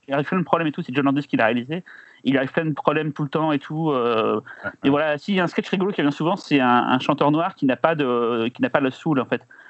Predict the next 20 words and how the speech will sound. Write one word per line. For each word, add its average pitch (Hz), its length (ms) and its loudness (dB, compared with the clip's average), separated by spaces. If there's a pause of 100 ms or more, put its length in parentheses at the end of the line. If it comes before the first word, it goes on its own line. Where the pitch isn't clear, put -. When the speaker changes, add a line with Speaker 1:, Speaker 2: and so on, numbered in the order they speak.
(100)
Speaker 1:
Donc 135 120 -6
il 139 40 -4
chante 160 120 0
des 147 80 0
chansons 127 220 0
Speaker 2:
Ouais. 117 100 0
Speaker 1:
pour 131 200 -6
blanc 156 220 0
et 139 60 0
tout, 165 180 -4
et 160 60 -2
ça 147 100 -4
c'est - 80 0
assez 127 160 0
rigolo, 143 440 2 (100)
euh, 120 40 -2
ça 123 120 2
revient 139 160 4
souvent, 147 300 0
mais 127 140 0